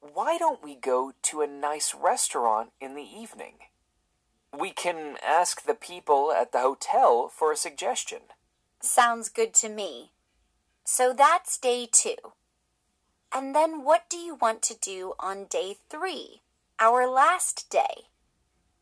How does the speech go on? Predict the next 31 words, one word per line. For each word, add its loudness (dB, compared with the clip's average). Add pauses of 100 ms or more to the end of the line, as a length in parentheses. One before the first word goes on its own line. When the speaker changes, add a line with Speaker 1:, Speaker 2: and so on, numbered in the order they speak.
Speaker 1:
Well, 4 (160)
we -14
have -6
to -8
get -4
the 0
bus 2
to -4
the -4
coast -4
in -12
the -14
evening. -18 (920)
And 0 (120)
the -4
journey's -6
going -6
to -10
be -16
tiring. -4 (480)
So -2 (480)
why 4
don't -4
we -8
have 0
a 4
relaxing 0
last 0
day? -12 (680)
Speaker 2:
Yes, -2 (120)
okay. -2